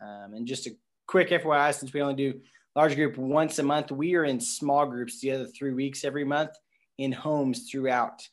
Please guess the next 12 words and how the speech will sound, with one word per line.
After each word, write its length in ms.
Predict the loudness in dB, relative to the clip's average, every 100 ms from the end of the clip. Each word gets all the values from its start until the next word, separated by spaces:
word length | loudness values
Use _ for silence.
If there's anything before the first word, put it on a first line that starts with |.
| _ -20 _
uh, 220 | -4 -4 -4
our 160 | -6 -6
county. 600 | -6 -6 -4 -6 -12 -18 _
Um, 280 | -16 -14 -10
but 80 | -4
yeah, 160 | -2 -2
those, 420 | 0 0 -2 -6 _ _
those 300 | -2 2 2
monthly 440 | 4 4 4 2 0
gatherings 460 | 2 2 2 -2
are 120 | -4 -8
fun. 500 | -8 -8 -6 -8